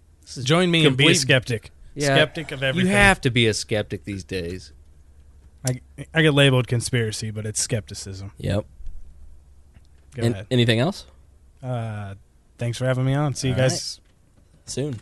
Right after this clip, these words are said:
Speaker 2: couple weeks.
Speaker 3: Tad?
Speaker 2: After
Speaker 1: Oh,
Speaker 2: Christmas.
Speaker 1: I, I, I, I,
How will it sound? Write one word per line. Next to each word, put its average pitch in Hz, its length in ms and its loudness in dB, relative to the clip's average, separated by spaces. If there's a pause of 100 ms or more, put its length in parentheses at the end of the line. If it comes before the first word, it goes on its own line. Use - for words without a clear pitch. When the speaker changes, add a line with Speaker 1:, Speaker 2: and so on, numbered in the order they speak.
(100)
Speaker 2:
couple 131 240 0
weeks. 139 360 -2 (560)
Speaker 3:
Tad? 151 360 4 (760)
Speaker 2:
After 180 340 0
Speaker 1:
Oh, 247 40 -2
Speaker 2:
Christmas. 131 280 -4
Speaker 1:
I, 160 400 2
I, 131 140 2 (300)
I, 117 300 -4 (360)
I, 110 180 -4